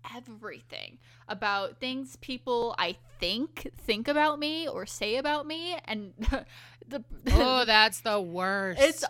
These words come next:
Speaker 1: awful. I, there are times when I'm like, "Oh my gosh, this person hates me." And they're, and then one day they're like, "Oh my gosh, I adore you." Or, "Oh my gosh, we're, like, such good friends." And I'm like, "I thought you hated me." <laughs> But obviously
Speaker 2: Yeah.
Speaker 1: not, because, you know,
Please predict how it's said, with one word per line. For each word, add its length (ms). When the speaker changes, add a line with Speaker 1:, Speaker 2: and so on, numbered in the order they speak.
Speaker 1:
awful. 680
I, 280
there 160
are 100
times 400
when 80
I'm 220
like, 280
"Oh 140
my 140
gosh, 340
this 220
person 440
hates 460
me." 320
And 120
they're, 340
and 120
then 160
one 140
day 160
they're 160
like, 160
"Oh 80
my 140
gosh, 340
I 100
adore 320
you." 180
Or, 100
"Oh 60
my 100
gosh, 400
we're, 140
like, 160
such 240
good 120
friends." 340
And 80
I'm 60
like, 180
"I 100
thought 160
you 80
hated 500
me." 260
<laughs> 240
But 280
obviously 580
Speaker 2:
Yeah. 40
Speaker 1:
not, 420
because, 600
you 140
know, 220